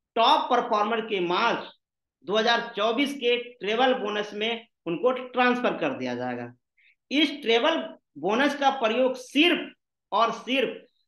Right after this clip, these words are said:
anniversary tour में ही आप इनको प्रयोग कर सकते हैं। कुछ condition है, term and condition है, वो condition क्या है? सबसे पहला,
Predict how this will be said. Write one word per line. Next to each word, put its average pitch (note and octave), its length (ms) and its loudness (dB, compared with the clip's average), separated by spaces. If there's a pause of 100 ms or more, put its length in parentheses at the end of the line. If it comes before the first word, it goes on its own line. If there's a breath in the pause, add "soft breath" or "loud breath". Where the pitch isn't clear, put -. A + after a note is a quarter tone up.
(160)
anniversary A3 800 0 (440)
tour C4 240 2
में B3 220 2
ही D#4 400 0 (120)
आप A3 320 2
इनको F#3+ 320 -4
प्रयोग A3+ 500 2
कर E3 120 -2
सकते - 340 -12
हैं। B2+ 220 -8 (1120)
कुछ C#4+ 180 0
condition A#3 600 4
है, D4 340 2
term B3 160 2
and C4 180 0
condition B3 640 -2
है, C4 60 0 (380)
वो A#3+ 60 2
condition A3 420 -2
क्या C4 160 0
है? C4 80 0
सबसे A#3+ 220 -6
पहला, B3 420 -2